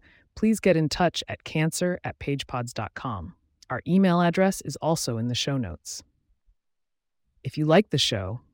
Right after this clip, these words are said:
be sure to subscribe on your favorite podcast app and consider leaving a review so that others can learn more about us. To stay up to date on the latest episodes and for show transcripts,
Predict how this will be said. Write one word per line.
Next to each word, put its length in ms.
be 100
sure 200
to 80
subscribe 560
on 100
your 120
favorite 400
podcast 580
app 240
and 140
consider 420
leaving 320
a 80
review 520
so 180
that 140
others 300
can 160
learn 200
more 200
about 260
us. 360
To 80
stay 220
up 140
to 100
date 300
on 100
the 80
latest 400
episodes 680
and 160
for 80
show 220
transcripts, 840